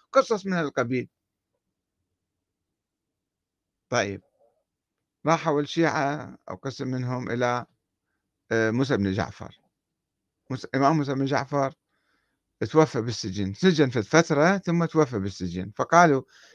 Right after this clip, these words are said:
"سجنه غيبة صغرى، وخروجه من السجن غيبة كبرى." هو خرج من السجن،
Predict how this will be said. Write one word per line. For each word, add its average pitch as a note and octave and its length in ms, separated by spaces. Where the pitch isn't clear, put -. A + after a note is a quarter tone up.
"سجنه G3 560
غيبة F3 340
صغرى، B2 480
وخروجه G#3 600
من F3 140
السجن E3 480
غيبة D#3+ 320
كبرى." G2 280
هو F#3+ 300
خرج F3 440
من A2 100
السجن، F#2 400